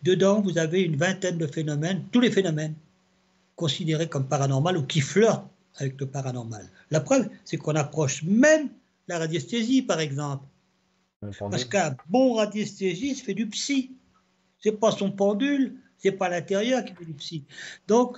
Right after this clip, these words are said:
Speaker 1: j'ai
Speaker 2: Tu sais, tu
Speaker 1: tous
Speaker 2: sais,
Speaker 1: les
Speaker 2: Jean-Pierre, c'est peut-être l'occasion pour moi de te poser une question que j'ai vue plusieurs fois ici, euh, et
Speaker 1: Oui.
Speaker 2: qui est, quelle est la différence entre la parapsychologie et la spiritualité ?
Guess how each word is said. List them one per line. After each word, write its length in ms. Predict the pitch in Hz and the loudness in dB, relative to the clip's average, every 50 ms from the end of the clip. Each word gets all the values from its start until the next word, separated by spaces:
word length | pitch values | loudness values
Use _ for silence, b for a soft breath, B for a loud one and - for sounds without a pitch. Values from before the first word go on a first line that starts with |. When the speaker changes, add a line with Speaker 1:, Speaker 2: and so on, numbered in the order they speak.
| - - _ | -14 -14 _
Speaker 1:
j'ai 140 | 131 165 196 | -2 -2 -2
Speaker 2:
Tu 60 | 196 | 0
sais, 160 | - 214 170 | -2 -4 -2
tu 120 | - - 165 | -2 -2 0
Speaker 1:
tous 80 | 247 | 2
Speaker 2:
sais, 60 | 233 | 2
Speaker 1:
les 40 | 233 208 | 4 4
Speaker 2:
Jean-Pierre, 300 | 208 196 202 208 233 226 | 4 4 4 2 2 2
c'est 100 | - 170 | 2 2
peut-être 220 | - 190 180 180 | 4 2 2 2
l'occasion 340 | 175 160 165 165 160 190 185 | 2 2 4 2 2 2 0
pour 160 | - 156 151 | 0 0 2
moi 120 | 165 190 | 2 0
de 40 | 185 | 2
te 60 | - | 0
poser 280 | 139 117 139 139 139 170 | 0 2 2 2 2 2
une 100 | 165 147 | 0 0
question 320 | - 131 117 - 175 175 | 0 -2 -4 -2 -4 -4
que 60 | 139 113 | -2 -2
j'ai 120 | 120 117 | -2 -2
vue 220 | 110 117 110 - - _ _ _ _ _ _ | -2 -4 -6 -8 -10 _ _ _ _ _ _
plusieurs 480 | 139 139 143 123 120 127 120 113 110 - | -4 -4 -4 -4 -2 -4 -4 -4 -4 -8
fois 420 | _ - 123 127 127 123 - - - | _ -2 -2 0 0 -2 -4 -8 -10
ici, 500 | 101 104 104 - - - 135 139 156 160 b b b b b b b b - | -8 -8 -8 -8 -6 -6 -4 -4 -4 -6 b b b b b b b b -2
euh, 180 | 110 110 110 - | 0 0 2 2
et 100 | - 120 | 2 0
Speaker 1:
Oui. 140 | 139 143 135 | 0 0 0
Speaker 2:
qui 140 | 123 127 131 | 0 2 4
est, 280 | 135 143 156 156 151 b b b b b _ | 4 4 4 2 0 b b b b b _
quelle 180 | - 131 127 139 | -2 0 4 4
est 80 | 147 | 4
la 120 | 135 117 104 | 4 4 2
différence 520 | 104 135 127 - 139 123 123 151 156 - | 2 0 -2 0 -2 0 0 -2 -4 -6
entre 220 | 123 107 - 113 | -8 -8 -4 -2
la 120 | 104 101 98 | -2 -2 -2
parapsychologie 1300 | - - 135 127 127 120 - - 127 117 110 - 123 117 113 117 117 110 107 123 135 147 156 156 151 - | -2 -2 -2 -2 -2 -6 -6 -8 -8 -8 -6 -4 -4 -2 -2 -2 -4 -4 -6 -4 -2 0 0 0 0 -2
et 160 | 120 120 120 | -4 -4 -2
la 120 | 117 110 107 | -2 -2 -2
spiritualité ? 1080 | 107 - - 117 107 113 107 107 - 113 110 104 107 107 104 - - 110 107 104 113 | -4 -4 -6 -6 -4 -4 -4 -4 -2 -2 -2 -2 -2 -4 -6 -8 -8 -8 -8 -8 -10